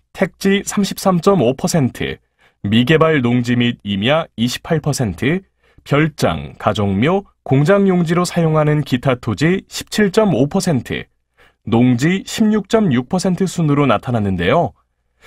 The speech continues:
이를 통해 토지의 선호도는 실수요보다 집가 상승에 영향을 받는다는 것을 알 수 있습니다.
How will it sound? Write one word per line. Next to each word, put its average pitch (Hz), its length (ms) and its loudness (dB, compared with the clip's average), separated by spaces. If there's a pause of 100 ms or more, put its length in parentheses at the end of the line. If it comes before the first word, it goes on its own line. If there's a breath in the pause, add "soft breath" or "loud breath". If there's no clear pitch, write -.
(180 loud breath)
이를 131 240 4
통해 143 500 2
토지의 196 400 2
선호도는 135 680 0 (320)
실수요보다 175 1040 2 (240)
집가 185 340 0
상승에 175 520 2
영향을 156 420 4
받는다는 156 500 2
것을 139 340 2
알 120 160 4
수 185 160 0
있습니다. 120 580 -2